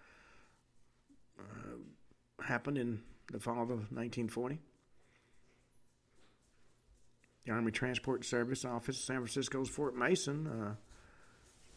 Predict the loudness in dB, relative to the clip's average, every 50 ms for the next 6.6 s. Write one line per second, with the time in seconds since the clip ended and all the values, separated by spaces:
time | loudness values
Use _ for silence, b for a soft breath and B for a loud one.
0 | b b b -20 -20 -20 -20 -20 -20 -20 -20 -20 -20 -20 -12 -2 2 4 4 6
1 | 8 8 8 8 8 6 4 4 4 4 4 2 0 2 4 4 4 4 2 0
2 | 0 0 2 4 4 4 4 4 2 0 0 2 4 4 4 4 4 2 2 2
3 | 2 2 2 0 0 0 2 2 4 4 4 4 2 0 -2 0 0 0 0 -2
4 | -2 -2 0 0 -2 0 0 2 2 2 2 0 0 0 -2 0 0 0 0 0
5 | 0 -2 -2 -4 -4 -2 -2 -2 -2 -2 0 0 0 0 0 0 -2 0 0 2
6 | 2 2 2 4 2 2 2 2 0 -2 -2 -6